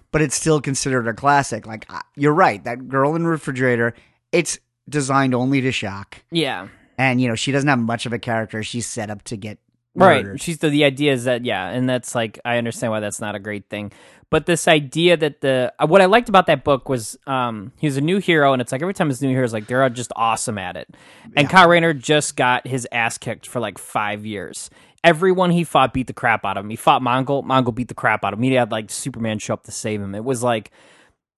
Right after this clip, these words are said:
Speaker 1: Well, at the time,
Speaker 2: f-, Major Force kicked the crap out of him. You know, it was just, like, really cool. Uh,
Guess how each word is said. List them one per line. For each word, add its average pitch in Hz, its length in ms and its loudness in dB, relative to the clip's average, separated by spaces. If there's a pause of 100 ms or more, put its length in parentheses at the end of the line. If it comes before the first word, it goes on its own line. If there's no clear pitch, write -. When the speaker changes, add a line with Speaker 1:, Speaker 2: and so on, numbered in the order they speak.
(300)
Speaker 1:
Well, 165 140 4
at 185 100 2
the 180 80 -6
time, 202 400 -2
Speaker 2:
f-, - 260 -10
Major 165 480 2
Force - 520 -4
kicked - 220 -12
the 107 60 -12
crap 104 300 -4
out 98 140 -2
of 98 100 -10
him. 104 160 -6
You 131 80 2
know, 127 260 2
it 135 40 -4
was 131 140 -4
just, - 220 -10
like, 135 180 -4
really 170 460 -2
cool. 139 760 -4
Uh, 107 640 -6